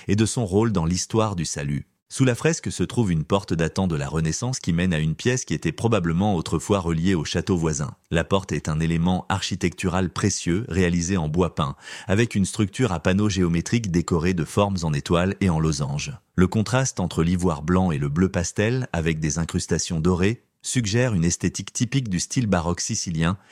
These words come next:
mais avec d'éventuelles influences de la Renaissance tardive. Les étoiles à huit branches peuvent faire allusion à la symbolique chrétienne de l'étoile du matin, une référence à la Vierge Marie.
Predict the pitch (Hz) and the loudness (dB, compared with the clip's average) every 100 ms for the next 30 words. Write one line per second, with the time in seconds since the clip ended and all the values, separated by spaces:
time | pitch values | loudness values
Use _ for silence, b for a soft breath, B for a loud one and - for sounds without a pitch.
0 | B B 110 120 127 110 104 98 92 117 | B B 2 2 0 2 2 2 2 2
1 | 98 85 85 - 87 87 104 90 78 71 | 2 0 -2 0 2 2 0 0 0 0
2 | 82 76 92 85 - 71 71 69 64 - | 0 -2 -4 -6 -6 -4 -4 -4 -6 -10
3 | _ - 87 87 87 - 101 92 80 80 | _ -2 0 2 0 2 2 2 0 2
4 | 92 95 123 139 - 78 98 90 - 85 | 2 2 2 -2 -4 -2 0 0 0 -2
5 | 80 85 87 120 127 82 69 - 85 87 | 0 0 0 0 0 0 -2 -4 -2 0
6 | 107 - 76 - 92 - 120 113 82 82 | 0 -2 -4 -2 0 0 -2 0 0 0
7 | 120 107 90 73 - 92 117 87 85 90 | 0 0 0 0 0 0 0 0 2 2
8 | - 87 104 - 73 76 98 85 80 71 | 0 0 0 -2 -4 0 0 0 -2 -2
9 | 71 65 | -4 -6